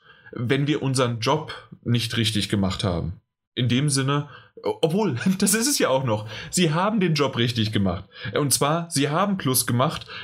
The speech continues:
Äh, kann man jetzt viel drüber sagen, ob Activision Blizzard oder auch E A, ob die eine gute Firma sind und ob die alles, ähm, von, wie gesagt, von Mikrotransaktionen bis hin zu Lootboxen, bis hin zu,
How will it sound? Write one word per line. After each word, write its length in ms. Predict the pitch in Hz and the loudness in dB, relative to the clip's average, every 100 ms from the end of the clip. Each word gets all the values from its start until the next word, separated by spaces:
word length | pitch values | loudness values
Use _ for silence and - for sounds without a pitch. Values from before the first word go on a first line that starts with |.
| 113 | -4
Äh, 360 | - - 113 123 | -2 -2 -4 -2
kann 160 | 156 | 0
man 80 | 170 | 2
jetzt 200 | 165 160 | 2 0
viel 220 | - 196 | 0 0
drüber 320 | 196 175 175 147 | 0 0 0 2
sagen, 300 | 147 151 120 | 0 0 0
ob 140 | - | 0
Activision 440 | 135 139 135 127 120 | 0 0 2 0 0
Blizzard 360 | 156 185 175 | 0 2 0
oder 180 | - 135 | 0 0
auch 140 | 123 135 | 0 0
E 240 | 113 120 113 | -2 0 0
A, 520 | 131 156 156 - - | 2 0 -2 -10 0
ob 220 | 131 135 - | 0 0 -2
die 280 | 139 135 | 0 0
eine 140 | 127 127 | 0 0
gute 540 | 131 135 117 117 85 | 0 0 0 0 0
Firma 320 | - 185 196 131 | -2 0 2 2
sind 280 | 107 101 - | 0 0 0
und 160 | 113 | 2
ob 140 | - - | 0 0
die 120 | - | 0
alles, 400 | 117 120 - - | 2 2 0 0
ähm, 500 | 117 113 110 110 110 110 - _ _ - | 2 2 4 2 0 -6 -16 _ _ -8
von, 380 | - 135 123 120 | 0 2 2 2
wie 80 | 120 | 2
gesagt, 240 | 123 127 | 2 2
von 100 | 127 | 2
Mikrotransaktionen 920 | 117 131 139 123 123 120 - 123 127 123 | 0 0 0 2 2 0 0 0 2 0
bis 160 | 110 | 2
hin 140 | 127 123 | 2 2
zu 100 | 123 | 2
Lootboxen, 640 | 113 139 - 120 - 120 | 2 2 0 0 2 2
bis 160 | 117 - | 4 2
hin 140 | 127 | 2
zu, 280 | - 123 | 2 2